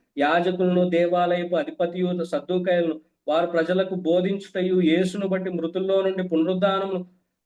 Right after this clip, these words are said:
కలుగవలనని ప్రకటించుటయు చూచి కలవరపడి వారి మీదకి వచ్చి వారిని బలాత్కారంగా పట్టుకొని సాయంకాలమైన మరుస-, మరు-, మరునాటి వరకు వారిని కావలిలో ఉంచి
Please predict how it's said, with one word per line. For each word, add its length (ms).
కలుగవలనని 540
ప్రకటించుటయు 760
చూచి 380
కలవరపడి 520
వారి 220
మీదకి 280
వచ్చి 220
వారిని 260
బలాత్కారంగా 720
పట్టుకొని 400
సాయంకాలమైన 640
మరుస-, 540
మరు-, 300
మరునాటి 480
వరకు 280
వారిని 400
కావలిలో 460
ఉంచి 300